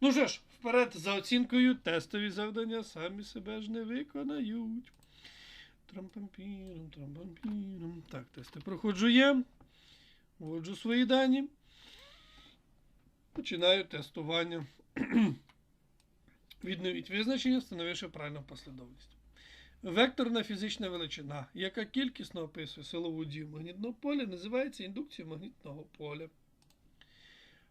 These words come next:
Вкажіть властивості електромагнітів. Можна регулювати силу електромагніту? Можна. Можуть бути різних розмірів? Можуть. Залежність магнітної дії від напряму струму? Так.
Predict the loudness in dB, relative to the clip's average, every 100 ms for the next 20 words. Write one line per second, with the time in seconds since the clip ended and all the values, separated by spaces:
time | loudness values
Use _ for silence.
0 | -6 0 2 2 0 0 0 0 0 -2
1 | -4 -6 -6 -8 -10 -14 -18 -20 _ -4
2 | 0 2 4 2 2 0 -2 -4 -6 -8
3 | -8 -8 -8 -8 -10 -10 -10 -12 -12 -10
4 | -8 -8 -10 -16 _ _ _ _ -2 2
5 | 2 0 0 2 0 0 -2 -2 -4 -2
6 | -4 -6 -10 -12 -10 -6 -6 -8 -12 _
7 | -20 -20 -20 _ -2 4 4 4 0 0
8 | -2 -2 -4 -6 -4 -4 -4 -4 -4 -4
9 | -6 -8 -8 -8 -6 -8 -2 -2 -2